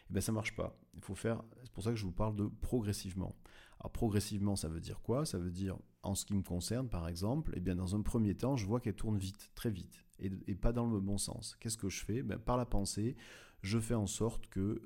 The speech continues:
la roue, déjà, ralentisse, jusqu'au moment où elle s'arrête. Quand elle s'arrête, je change sa constitution, je la passe, euh, en version plante et fleurs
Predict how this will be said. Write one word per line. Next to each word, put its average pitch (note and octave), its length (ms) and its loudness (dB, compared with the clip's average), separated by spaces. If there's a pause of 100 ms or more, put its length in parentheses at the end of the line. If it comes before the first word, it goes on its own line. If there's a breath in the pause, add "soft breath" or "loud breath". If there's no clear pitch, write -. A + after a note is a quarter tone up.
la F#2 200 0
roue, G2+ 360 -2 (380)
déjà, F2+ 240 0
ralentisse, - 720 -4 (1080 loud breath)
jusqu'au A#2 680 0
moment A2 500 6
où G2 140 2
elle F2 100 0
s'arrête. F2+ 580 -2 (760)
Quand D3+ 160 6
elle D3+ 100 2
s'arrête, A#2 600 0
je F#2 200 0
change C3 680 2
sa - 160 -4
constitution, G2+ 880 -4
je G#2 100 -10
la F2+ 100 -4
passe, G2 340 -2
euh, F2 280 -6
en F2 120 -4
version F2+ 340 -2
plante G2 460 2
et - 80 -4
fleurs C3 420 0